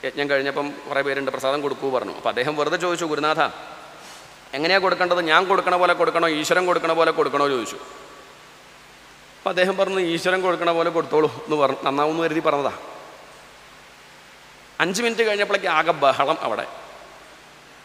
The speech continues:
ചെന്ന് നോക്കുമ്പോൾ ഇയാൾ കൊടുക്കണത് എങ്ങനെയാ ചോദിച്ചാൽ, ചിലർക്ക് കൊടുക്കും, ചിലർക്ക് കൊടുക്കില്ല. ചിലർ വേണം വേണമെന്ന് പറയുമ്പോഴും കൊടുക്കില്ല. ചിലർ വേണ്ട പറയുമ്പോൾ അവരെ വായിൽ വീണ്ടും നിറയ്ക്കും. ഇങ്ങനെയാണ്. ഓടി വന്ന് ഗുരുനാഥൻ ചോദിച്ചു, "എന്താ ഇങ്ങനെ ചെയ്യണത്?" ചോദിച്ചു.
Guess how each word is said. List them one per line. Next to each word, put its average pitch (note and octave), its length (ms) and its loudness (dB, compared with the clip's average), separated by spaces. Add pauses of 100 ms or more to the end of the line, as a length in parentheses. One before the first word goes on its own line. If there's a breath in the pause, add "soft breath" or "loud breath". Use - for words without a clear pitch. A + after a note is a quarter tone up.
(260)
ചെന്ന് G#3 240 2
നോക്കുമ്പോൾ G3 460 0
ഇയാൾ E3+ 260 2
കൊടുക്കണത് F3+ 400 0
എങ്ങനെയാ F3+ 240 2
ചോദിച്ചാൽ, E3 380 0
ചിലർക്ക് E3 320 0
കൊടുക്കും, D#3+ 380 -2 (280)
ചിലർക്ക് E3 200 2
കൊടുക്കില്ല. D#3+ 500 -2 (140)
ചിലർ E3 220 0
വേണം F3 300 2
വേണമെന്ന് F#3 240 0
പറയുമ്പോഴും F3 300 2
കൊടുക്കില്ല. C#3+ 480 0
ചിലർ E3+ 160 0
വേണ്ട E3+ 360 2
പറയുമ്പോൾ F3 340 2
അവരെ D#3+ 140 6
വായിൽ D#3+ 340 2
വീണ്ടും E3 360 2 (1200)
നിറയ്ക്കും. B2+ 340 -2 (160)
ഇങ്ങനെയാണ്. B2+ 320 -2 (1200)
ഓടി G3 220 4
വന്ന് G3 180 2
ഗുരുനാഥൻ E3+ 360 2
ചോദിച്ചു, E3 260 -2
"എന്താ D3+ 220 0
ഇങ്ങനെ D3+ 300 0
ചെയ്യണത്?" C3 320 -2
ചോദിച്ചു. G#2+ 280 -6